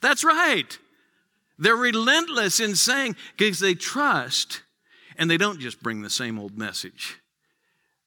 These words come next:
You get with Luis, and I didn't never got with Billy, but I, you read and you listen, and you,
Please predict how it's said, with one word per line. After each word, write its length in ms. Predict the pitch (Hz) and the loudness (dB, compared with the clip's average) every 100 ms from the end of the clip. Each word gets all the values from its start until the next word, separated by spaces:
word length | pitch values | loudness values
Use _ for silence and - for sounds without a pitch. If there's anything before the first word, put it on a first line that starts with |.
| _ _ _ | _ _ _
You 100 | 120 | -8
get 200 | 139 165 | -4 -4
with 160 | 127 - | -6 -6
Luis, 480 | 110 113 101 - 117 | -6 -4 -6 -8 -10
and 100 | 113 | -10
I 180 | 113 | -10
didn't 220 | 117 131 123 | -10 -10 -8
never 200 | 127 110 | -8 -6
got 180 | 123 | -8
with 180 | 117 104 | -8 -8
Billy, 220 | 143 123 | -4 -2
but 160 | 113 123 | -2 -2
I, 220 | 131 143 143 | -2 -4 -6
you 220 | 143 143 | -2 -2
read 540 | 123 151 196 117 110 - - | -2 -4 -2 -4 -10 -20 -10
and 160 | 123 139 | -4 -2
you 140 | 156 | 0
listen, 400 | 185 240 180 127 | 0 0 -2 -2
and 120 | 135 | 0
you, 180 | 147 | 0